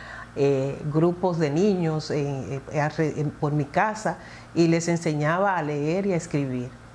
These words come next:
Bueno, mi experiencia como docente en los distintos centros donde he trabajado, sobre todo en el área de español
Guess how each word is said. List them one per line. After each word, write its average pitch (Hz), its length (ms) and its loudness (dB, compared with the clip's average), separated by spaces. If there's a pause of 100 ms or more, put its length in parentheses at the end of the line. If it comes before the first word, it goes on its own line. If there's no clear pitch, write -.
(140)
Bueno, 165 240 4
mi 156 80 4
experiencia 170 560 0
como 196 280 0
docente 165 1040 0
en 147 120 0
los 147 160 -2
distintos 170 480 -2
centros 170 320 0
donde 165 340 0
he 151 60 0
trabajado, 147 800 0
sobre 156 260 0
todo 160 180 0
en 170 80 2
el 156 140 2
área 165 180 2
de 170 80 0
español 165 600 0